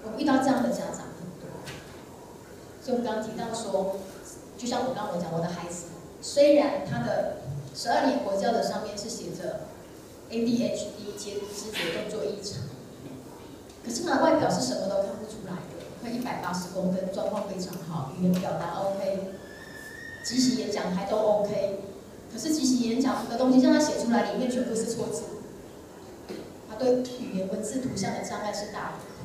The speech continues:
每个孩子的状况，就是我刚刚讲，他都有一点一样，又有一点不太一样。那这当中你可以用什么？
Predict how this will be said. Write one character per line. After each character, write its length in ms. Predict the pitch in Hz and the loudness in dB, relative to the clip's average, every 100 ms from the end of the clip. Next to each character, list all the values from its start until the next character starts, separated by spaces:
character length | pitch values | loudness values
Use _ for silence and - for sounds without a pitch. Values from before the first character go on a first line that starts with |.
| - - - | -10 -10 -8
每 100 | 247 | 0
个 80 | 262 | 4
孩 200 | - 320 | 4 2
子 100 | - | 0
的 80 | 262 | 0
状 340 | - 311 269 - | 0 4 4 2
况， 240 | - - - - - - - - - | -2 -4 -6 -10 -14 -14 -14 -14 -8
就 80 | 302 | -2
是 180 | - - - - | 0 0 -2 -6
我 100 | 190 | -2
刚 80 | 233 | 0
刚 120 | 240 | 2
讲， 120 | 233 - - - - - - - | 0 -2 -6 -8 -10 -12 -12 -8
他 80 | 247 | -2
都 300 | 247 220 - - 131 - - | 2 2 -2 -4 -6 -4 6
有 140 | 220 | 8
一 80 | 339 | 10
点 240 | - - - - | 8 6 2 0
一 60 | |
样， 300 | 262 - - - - - - - - 269 | 2 2 2 -6 -14 -16 -16 -16 -8 6
又 100 | 285 | 8
有 160 | - | 8
一 60 | 117 | 6
点 300 | - - - - - | 4 2 2 -2 -8
不 180 | 175 185 | -4 -2
太 100 | 208 - | -2 -4
一 60 | 196 | -6
样。 140 | 196 190 - - - | -6 -6 -10 -14 -14
那 120 | 240 240 | -6 2
这 120 | 277 | 4
当 180 | - - | 4 2
中 240 | 220 214 - - - - | 2 2 0 -6 -12 -10
你 160 | 185 185 | -8 -8
可 60 | |
以 100 | - | -2
用 160 | 240 - | -2 -2
什 140 | - | -4
么？ 80 | - | -8